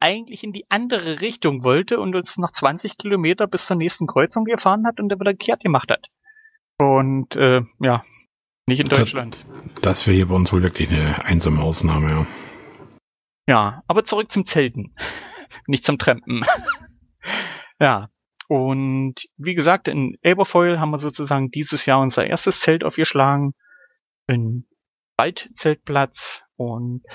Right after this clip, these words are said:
Speaker 1: man fährt da in der Regel in, in Großbritannien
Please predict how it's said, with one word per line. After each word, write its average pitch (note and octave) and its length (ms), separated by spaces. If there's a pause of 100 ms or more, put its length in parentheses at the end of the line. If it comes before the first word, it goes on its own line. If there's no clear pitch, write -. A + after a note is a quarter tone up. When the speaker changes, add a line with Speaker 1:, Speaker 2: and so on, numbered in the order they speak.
(140)
Speaker 1:
man C#3+ 140
fährt E3+ 240
da E3 180
in D3 140
der D3 120
Regel E3 320
in, C#3+ 260
in C3+ 200
Großbritannien C#3+ 960